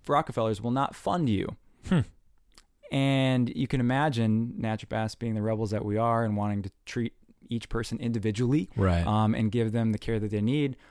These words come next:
Speaker 1: A lot of them said no. So then the power shifted back over. And so to really answer your question about, like, you know, if I could snap my finger and,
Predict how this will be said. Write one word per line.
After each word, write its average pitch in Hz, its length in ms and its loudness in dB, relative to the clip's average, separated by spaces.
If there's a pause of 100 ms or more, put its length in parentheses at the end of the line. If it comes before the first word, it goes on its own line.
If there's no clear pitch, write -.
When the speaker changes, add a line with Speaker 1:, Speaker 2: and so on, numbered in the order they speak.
(120)
Speaker 1:
A - 40 -6
lot 127 120 2
of 120 80 0
them 120 160 2
said 113 220 0
no. 127 380 4
So - 160 -4
then 120 260 2
the 107 60 -2
power 120 540 0 (600)
shifted 117 460 -2
back 107 280 -2
over. 113 440 -2 (600)
And 127 180 0
so 120 540 2
to 143 100 0
really 190 260 6
answer 143 280 0
your 107 80 -2
question 131 400 0
about, 101 220 -2
like, - 240 -8
you - 80 -4
know, 101 100 -2
if - 100 -6
I - 60 -8
could - 140 -10
snap 117 260 -2
my 110 140 -2
finger 117 380 0
and, 107 340 -2